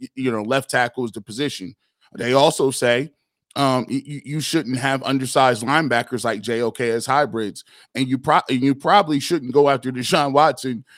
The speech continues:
um, and give him two hundred thirty million guaranteed, uh, the biggest guaranteed contract in the history of the game. But what Andrew Berry and Kevin Stefanski have done is said, "You know what? We gotta work with what we got.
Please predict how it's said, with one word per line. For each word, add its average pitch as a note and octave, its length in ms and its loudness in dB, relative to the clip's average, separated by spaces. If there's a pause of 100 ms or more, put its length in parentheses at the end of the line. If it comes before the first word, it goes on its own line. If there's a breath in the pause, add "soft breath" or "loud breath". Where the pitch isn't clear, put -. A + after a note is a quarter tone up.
(160 soft breath)
um, B2 500 2
and C#3 180 -2
give D3 160 0
him C#3 120 0
two D3+ 180 -4
hundred C3+ 300 0
thirty C#3 240 2
million C3+ 320 2
guaranteed, C3 680 -2 (260 soft breath)
uh, A#2+ 280 0
the A#2+ 100 -4
biggest C3+ 480 -6
guaranteed C#3 540 -2
contract A#2+ 500 -4
in A#2+ 60 -4
the A#2 60 -6
history A#2 280 -4
of G#2+ 60 -6
the G2+ 60 -10
game. A#2+ 340 -4 (400 soft breath)
But - 220 2 (360)
what - 160 -10
Andrew D3+ 320 -2
Berry D#3 440 2 (180)
and B2 160 -6
Kevin B2+ 240 0
Stefanski C#3+ 600 -2
have G#2 160 -4
done A#2+ 400 0 (340)
is A#2 160 -6
said, C3 260 0
"You D3+ 100 -4
know E3+ 120 -2
what? G3 260 2 (680)
We E3+ 100 0
gotta E3 200 -4
work A#2+ 200 2
with G#2 200 -6
what A2 120 -10
we A2 120 -16
got. - 320 -4